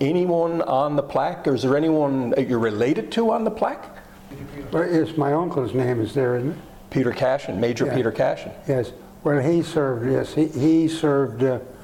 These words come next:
Speaker 2: he, he first served in the, in the Newfoundland Regiment, but when he finished his service, he was a major in the British Army and, uh,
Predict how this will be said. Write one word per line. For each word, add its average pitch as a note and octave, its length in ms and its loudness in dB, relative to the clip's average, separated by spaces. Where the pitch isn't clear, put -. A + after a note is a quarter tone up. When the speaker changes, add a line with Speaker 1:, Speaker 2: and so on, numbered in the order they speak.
Speaker 2:
he, C#3 100 0
he C#3+ 140 2
first D#3 380 -2
served C3+ 380 0
in C3 240 2
the, A#2+ 180 0
in C#3 260 0
the B2 240 0
Newfoundland C3+ 640 0
Regiment, B2+ 520 -2
but C3+ 240 -2
when D3+ 240 2
he C#3+ 360 0
finished F3 520 0
his C3+ 180 0
service, C3 560 0
he C#3+ 100 2
was C3+ 220 2
a C#3 80 2
major C#3 520 0
in C#3 160 0
the C3+ 80 4
British D#3 460 0
Army A#2 440 -4
and, C3 380 -2
uh, B2 120 0